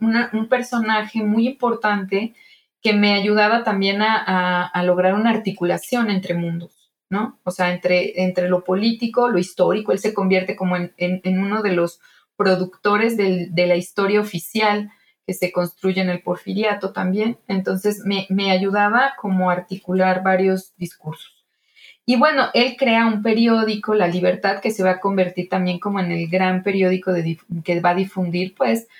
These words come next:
además de, de las ideas del positivismo y demás, las ideas del positivismo aplicadas, digamos, ya al campo de la política.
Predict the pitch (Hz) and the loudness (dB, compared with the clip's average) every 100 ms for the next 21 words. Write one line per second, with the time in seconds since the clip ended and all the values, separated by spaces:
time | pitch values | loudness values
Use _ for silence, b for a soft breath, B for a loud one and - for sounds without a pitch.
0 | B B B B - 190 190 196 196 208 | B B B B 0 2 4 2 2 2
1 | 240 233 202 - 180 180 175 190 185 190 | 2 2 2 2 0 2 0 0 0 0
2 | 196 208 196 190 202 208 208 220 208 208 | 0 -2 -4 -6 -6 -2 0 0 0 -2
3 | 214 214 208 226 196 - 185 185 190 226 | 0 2 0 0 -2 -2 0 2 0 -2
4 | 202 190 - 175 180 208 226 175 170 180 | -4 -8 -8 -6 -2 -2 -2 -4 -4 -4
5 | 175 - 208 202 202 - 196 185 180 214 | -4 -2 0 0 -2 -4 -4 -2 -2 -4
6 | 214 190 196 - 175 175 170 - 185 180 | -2 0 0 -2 -2 -2 -4 -2 0 -2
7 | - 208 226 226 185 175 180 208 214 175 | -2 0 0 0 0 0 2 2 0 -2
8 | - 185 214 - - _ | -4 -4 -4 -8 -20 _